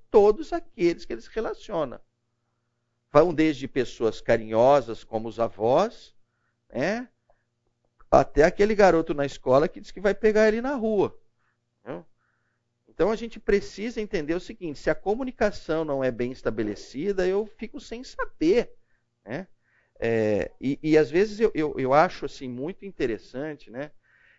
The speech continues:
É, é, porque tem um pessoal, e vou te dizer assim, tem um pessoal bom nisso aí, que eu respeito muito,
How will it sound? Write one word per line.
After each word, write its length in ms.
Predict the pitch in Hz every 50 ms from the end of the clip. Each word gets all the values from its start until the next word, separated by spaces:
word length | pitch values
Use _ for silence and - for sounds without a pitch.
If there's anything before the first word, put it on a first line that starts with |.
| _ _
É, 560 | - 120 120 117 110 107 104 95 76 - - _ _ _
é, 260 | - - - - - - _ - _ _ _ - - _ _ _
porque 240 | - 135 - - 139
tem 280 | - - 156 139 160
um 240 | 185 196 185 170 156 - _ _ _ _ _ _ _ _
pessoal, 500 | - 131 123 - - - 104 110 160 156
e 100 | 139 131
vou 160 | 120 113 131
te 60 | 139
dizer 120 | - 165 190
assim, 180 | - - 123
tem 180 | 110 - 101 107
um 160 | 123 135 151
pessoal 340 | 151 - 139 143 - 156 170
bom 400 | 190 143 113 113 135 180 208 180
nisso 300 | 147 135 127 - - 107
aí, 140 | 101 117 131
que 100 | - -
eu 60 | 120
respeito 480 | 117 123 - - - 120 123 - - 104
muito, 420 | 98 113 135 156 139 - _ _